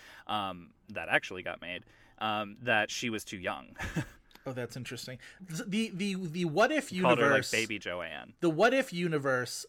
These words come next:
Speaker 2: of if Spike Lee had directed Rent fully blows my mind, and I genuinely
Speaker 1: Yeah.
Speaker 2: don't know what we would have gotten.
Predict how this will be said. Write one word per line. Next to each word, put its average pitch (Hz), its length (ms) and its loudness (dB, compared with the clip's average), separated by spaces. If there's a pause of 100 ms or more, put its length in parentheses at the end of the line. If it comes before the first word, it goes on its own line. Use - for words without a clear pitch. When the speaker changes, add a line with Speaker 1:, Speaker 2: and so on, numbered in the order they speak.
Speaker 2:
of 135 400 0
if 131 120 -6
Spike 143 440 -2
Lee 135 180 -4
had 127 200 -6
directed 123 420 -6
Rent 113 460 -8 (280)
fully 165 520 4
blows 131 300 -2
my 113 140 -8
mind, 110 320 -12
and 113 140 -10
I 123 180 -8
genuinely 165 640 0
Speaker 1:
Yeah. 90 160 -6
Speaker 2:
don't 139 320 0
know 123 260 -4
what 120 280 -6
we 123 120 -8
would 113 180 -8
have 107 140 -12
gotten. - 320 -8